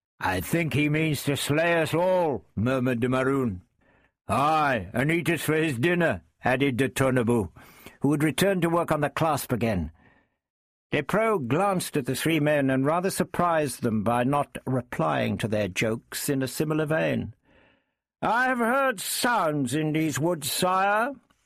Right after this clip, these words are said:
he said seriously, walking over to the king. "You are too far from Jaffa, and the Saracens too near." The king shrugged, stooped down, and picked up a skin of water and a silver goblet from a little pile of refreshments laid out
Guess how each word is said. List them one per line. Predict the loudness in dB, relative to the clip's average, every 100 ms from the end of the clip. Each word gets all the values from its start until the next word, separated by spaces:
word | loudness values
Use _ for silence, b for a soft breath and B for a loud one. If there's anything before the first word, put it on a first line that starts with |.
| _
he | -4 -2
said | 0 -2 0
seriously, | 0 2 2 0 -2 -2 0
walking | 0 0 0 0
over | 0 0 -2
to | -2
the | -4
king. | -2 -2 -2 -6 b b b b b -2
"You | 2
are | 2 0
too | -2 0 0
far | 0 2 2
from | 0 0
Jaffa, | 2 0 0 0 0 -2 B B
and | -2 0
the | 0
Saracens | 0 0 0 0 -2 -2
too | -2 0 2
near." | 2 2 2 -2 -6 _ _ _ _ _ _ _ _ _ _ _ _ -10
The | -4
king | -2 -2
shrugged, | -2 -2 -2 -4 -8 -20 -20 _ _ _ -16
stooped | -8 -2 -2 -2
down, | 0 2 2 0 -2 B B B B -8
and | -4
picked | -2 -2
up | -2
a | -2
skin | -2 0
of | 0 0
water | 0 2 2
and | 2
a | 0
silver | 0 0 0
goblet | 2 0 0 -2 -2
from | 0
a | 0
little | 0 -2
pile | 0 0 2
of | 0
refreshments | -2 0 0 0 0 -2 -2 0
laid | 2 2
out | 0 -2